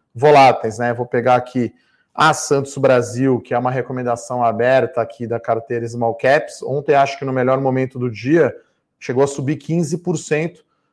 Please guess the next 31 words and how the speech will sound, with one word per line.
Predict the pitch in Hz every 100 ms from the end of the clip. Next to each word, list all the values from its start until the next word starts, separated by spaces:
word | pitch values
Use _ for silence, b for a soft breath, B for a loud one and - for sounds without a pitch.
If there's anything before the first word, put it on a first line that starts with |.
| _
fechou | - 151 - 165
em | 160 147
alta | 147 175 170 135
de | 117
onze | 156 151 180
e |
meio, | 185 139 120 107 -
né? | 113 123 120
Então, | 117 143 170
ó, | 143 120 107 113
na, | 127 73
na | 73 151
segunda-feira, | - 156 143 160 151 - 143 135 120 113
né, | 123
que | 131
foi | - 127
aquele | 123 123
dia | 113 113 123 107 B B
fatídico, | - 151 139 - 147 117 110 - 113
a |
ação | 123 - 123
caiu | 123 123
sete, | 127 - 151 165 - - 185 _ _ _ _
aí | - 120 127
subiu | - 123 117 117
três, | - 160 185 202 196 - -
subiu | - 143 139
seis | 139 - 160 175 - -
e |
subiu | 123 - 139
doze, | 147 127 120 - -